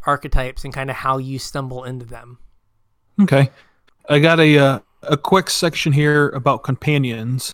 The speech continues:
Speaker 2: and I put this purposefully between limited and standard because I wanted to talk about them both ways.
Speaker 1: They are busted in all <laughs> forms of Magic.
Speaker 2: Oh,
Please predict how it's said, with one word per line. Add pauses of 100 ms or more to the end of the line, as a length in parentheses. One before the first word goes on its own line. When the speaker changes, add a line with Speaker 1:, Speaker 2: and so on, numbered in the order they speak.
(120)
Speaker 2:
and (160)
I
put
this
purposefully
between
limited
and
standard (380)
because
I
wanted
to
talk
about
them
both
ways. (300)
Speaker 1:
They
are
busted
in (420)
all
<laughs>
forms
of
Magic. (920)
Speaker 2:
Oh,